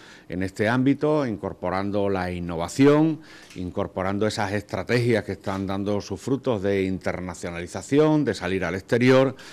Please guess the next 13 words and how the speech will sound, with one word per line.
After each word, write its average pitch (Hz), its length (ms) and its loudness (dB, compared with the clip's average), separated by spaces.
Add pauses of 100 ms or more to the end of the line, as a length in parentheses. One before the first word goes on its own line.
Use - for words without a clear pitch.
(260)
y, 113 80 -2
por 104 160 0
lo 98 100 0
tanto, 107 320 0
de 117 120 4
conquistar 98 540 -2
nuevos 107 280 2
mercados 110 480 0
que 110 160 -2
demandan 107 560 0
productos 107 460 -2
de 104 100 -2
calidad, 120 540 2